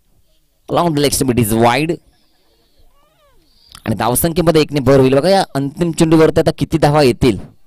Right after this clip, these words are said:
येणारी वेळच सांगेल. आतापर्यंत धावा खर्च झाल्यात त्या एकूण तीन.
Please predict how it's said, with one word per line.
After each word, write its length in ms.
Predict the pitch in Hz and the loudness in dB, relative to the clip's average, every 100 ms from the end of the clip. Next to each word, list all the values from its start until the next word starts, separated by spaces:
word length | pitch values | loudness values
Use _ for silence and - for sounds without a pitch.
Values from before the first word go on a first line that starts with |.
| _ _ _ _ _ _ - | _ _ _ _ _ _ -8
येणारी 260 | 110 120 123 | -2 0 2
वेळच 340 | 117 123 - | 2 0 -2
सांगेल. 260 | 127 127 135 | -4 -4 -4
आतापर्यंत 560 | 113 - 127 127 117 | -2 -2 0 -2 -2
धावा 260 | 120 120 120 - | -2 -2 -4 -2
खर्च 200 | 110 120 | -2 0
झाल्यात 280 | 117 123 117 | 0 -2 0
त्या 140 | 123 | -2
एकूण 200 | 113 120 | 0 -4
तीन. 500 | - - 139 117 | -4 0 0 -2